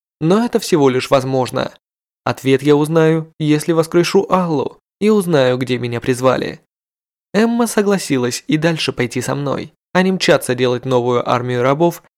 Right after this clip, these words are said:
и искать этого сэра. Продолжив путь,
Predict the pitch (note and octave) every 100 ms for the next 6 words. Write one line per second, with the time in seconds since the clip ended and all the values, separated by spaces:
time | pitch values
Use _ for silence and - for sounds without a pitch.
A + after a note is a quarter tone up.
0 | _ F3 E3 - C3+ B2 - B2 B2+ A#2+
1 | - C#3 A#2+ - - _ _ _ _ _
2 | _ - G#3 G3 C3 B2+ - F#3 -